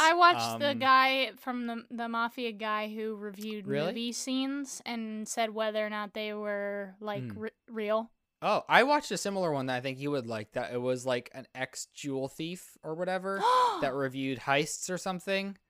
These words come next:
Speaker 1: Really?
Speaker 2: Um, I'm pretty sure it was something similar to that.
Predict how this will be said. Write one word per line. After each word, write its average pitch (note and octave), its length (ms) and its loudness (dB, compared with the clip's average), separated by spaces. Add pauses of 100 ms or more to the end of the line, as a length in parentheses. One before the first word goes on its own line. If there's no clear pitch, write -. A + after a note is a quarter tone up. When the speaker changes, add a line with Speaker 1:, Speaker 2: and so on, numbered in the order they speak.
(220)
Speaker 1:
Really? A4 840 8
Speaker 2:
Um, B2 640 -2 (160)
I'm D#3 180 4
pretty G3+ 320 2
sure F#3+ 220 2
it E3+ 40 4
was D3+ 160 0
something C#3+ 260 -2
similar C3 340 -2
to A#2+ 80 -4
that. A2 260 -4